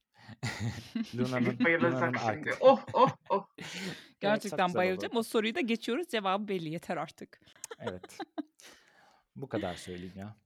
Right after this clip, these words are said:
Speaker 3: Peki sence okumasan nasıl bir insan olurdun?
Speaker 1: Bence okumasaydım yolumu kaybederdim. Çünkü enerjimi, duygumu, ka-, çok duygusal bir insanım, anlaşılmıştır zaten.
Speaker 3: Hmm.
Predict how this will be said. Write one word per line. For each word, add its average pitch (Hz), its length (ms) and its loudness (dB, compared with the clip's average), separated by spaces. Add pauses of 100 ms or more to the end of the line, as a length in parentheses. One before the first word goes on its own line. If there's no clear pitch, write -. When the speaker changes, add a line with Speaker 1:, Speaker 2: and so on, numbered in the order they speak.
Speaker 3:
Peki 349 260 -14
sence 370 260 -4
okumasan 339 440 -6
nasıl - 200 -12
bir 359 60 -6
insan 180 300 -6
olurdun? 160 360 -16 (320)
Speaker 1:
Bence 139 360 0
okumasaydım 131 640 -2
yolumu 117 300 -2
kaybederdim. 92 720 -4 (380)
Çünkü 120 580 -8
enerjimi, 113 960 -4 (100)
duygumu, 110 600 -6
ka-, - 360 -20
çok 127 320 -8 (120)
duygusal 113 380 -4
bir 110 60 -8
insanım, 95 320 -10
anlaşılmıştır 98 640 -10
zaten. 90 520 -10
Speaker 3:
Hmm. 160 440 -12